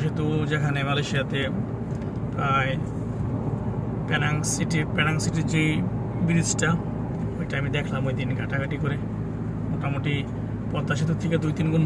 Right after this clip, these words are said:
বড়, তারপরেও পদ্মা সেতুর থেকে প্রায় দুই তিন গুণ কম টাকা লাগছে। তো সেই হিসাবে দুর্নীতির দেশে আসলে সবই সম্ভব। তো দুর্নীতি না করলে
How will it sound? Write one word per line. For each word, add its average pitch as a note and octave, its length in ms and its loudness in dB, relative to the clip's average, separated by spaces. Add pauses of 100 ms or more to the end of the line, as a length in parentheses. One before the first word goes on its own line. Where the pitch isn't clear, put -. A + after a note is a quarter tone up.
(100)
বড়, C#3+ 180 2 (480)
তারপরেও C#3 460 0
পদ্মা D3+ 240 -2
সেতুর D3 220 -2
থেকে D3+ 140 0 (120)
প্রায় C3+ 260 4 (760)
দুই D3 160 -2
তিন D#3+ 160 4
গুণ D#3 100 4 (120)
কম D3 120 2 (120)
টাকা C3+ 200 2
লাগছে। - 280 0 (1200)
তো - 60 0 (140)
সেই D#3+ 200 0
হিসাবে D3 300 2 (160)
দুর্নীতির D#3 480 2
দেশে D3+ 240 4
আসলে C3+ 260 -2
সবই C3+ 280 0
সম্ভব। C#3+ 280 0 (240)
তো - 60 -2 (100)
দুর্নীতি E3 300 4 (100)
না F3+ 120 6
করলে F#3 240 6